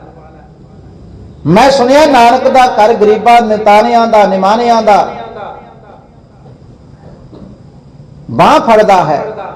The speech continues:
ਨਿਧਰਿਆਂ ਦੇ ਧਰ ਹੈ, ਨਿਓਟਿਆਂ ਦੀ ਓਟ ਹੈ,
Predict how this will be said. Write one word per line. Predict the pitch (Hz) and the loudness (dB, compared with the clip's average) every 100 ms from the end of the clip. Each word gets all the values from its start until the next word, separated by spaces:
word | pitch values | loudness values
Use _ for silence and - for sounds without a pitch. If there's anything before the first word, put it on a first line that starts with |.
| - - - - | -20 -20 -20 -6
ਨਿਧਰਿਆਂ | 160 180 202 185 220 240 | -4 0 2 4 2 2
ਦੇ | 233 | 0
ਧਰ | - 160 190 | 0 0 0
ਹੈ, | 175 165 - - - - - - - | -2 -4 -4 -12 -18 -20 -20 -20 -8
ਨਿਓਟਿਆਂ | 175 214 240 240 240 240 | 0 2 2 4 4 4
ਦੀ | 226 208 | 2 0
ਓਟ | 196 240 | 0 -2
ਹੈ, | 160 165 | -4 -8